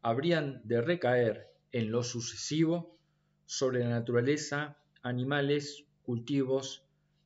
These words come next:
y habitantes de los reinos y ciudades de Europa, e incluso más allá, hacia el norte de África,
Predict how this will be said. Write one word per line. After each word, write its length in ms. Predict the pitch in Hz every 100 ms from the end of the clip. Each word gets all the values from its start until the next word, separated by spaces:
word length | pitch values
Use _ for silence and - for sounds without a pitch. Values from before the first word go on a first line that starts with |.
| _
y 120 | 151
habitantes 960 | 147 127 135 131 120 117 120 117 - 113
de 80 |
los 200 | 110 104
reinos 600 | 107 120 139 160 180 - -
y 60 |
ciudades 400 | - 120 127 113
de 60 | 113
Europa, 600 | 123 165 120 101 - - _ _ _ _ _ _ _
e 80 | 123
incluso 840 | 131 120 165 175 - 170 175 - _ _ _
más 200 | 139 160
allá, 460 | 160 143 123 107 - _ _ _ _ _ _ -
hacia 280 | 127 - 120
el 100 | 131
norte 240 | 156 147
de 140 | 127
África, 680 | 147 147 160 156 165 165 -